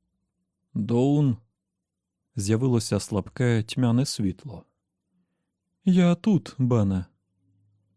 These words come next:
«О, я думав, що ти пішла». «Я не хотіла тебе будити».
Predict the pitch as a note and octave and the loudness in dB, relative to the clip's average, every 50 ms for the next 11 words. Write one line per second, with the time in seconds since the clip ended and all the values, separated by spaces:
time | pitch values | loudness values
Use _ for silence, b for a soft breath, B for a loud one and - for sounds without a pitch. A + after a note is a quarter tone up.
0 | _ _ _ - C#3+ B2+ A#2 G2+ F2+ D#2+ D#2 - - - A2+ A#2+ C3 B2+ A#2+ C3+ | _ _ _ -4 -2 -2 0 0 -2 -4 -8 -8 -6 -4 -2 -2 -2 -2 0 0
1 | B2+ B2 A#2 A2 G#2 - - B2+ A#2+ - A#2+ A2 - C#3 C3+ - - D3 F3 F2+ | 2 4 4 2 2 -2 -4 -4 -2 -2 -2 -2 -2 -4 -4 -4 -6 -4 -4 -6
2 | - - - _ _ _ _ _ _ _ _ _ _ _ _ _ _ _ _ _ | -6 -8 -14 _ _ _ _ _ _ _ _ _ _ _ _ _ _ _ _ _
3 | _ _ - F#3 F3 F3+ E3+ E3 D#3+ D#3+ D#3+ C#3+ - E3 D3+ - D#3+ C#3 C3 B2 | _ _ -4 0 2 2 4 4 4 4 2 2 2 0 0 2 2 2 2 2
4 | - C#3 B2+ B2 C3 B2 D3+ D#3+ D3 B2+ G2+ E2+ - - - | 0 0 0 0 0 2 2 0 0 0 -4 -4 -6 -10 -12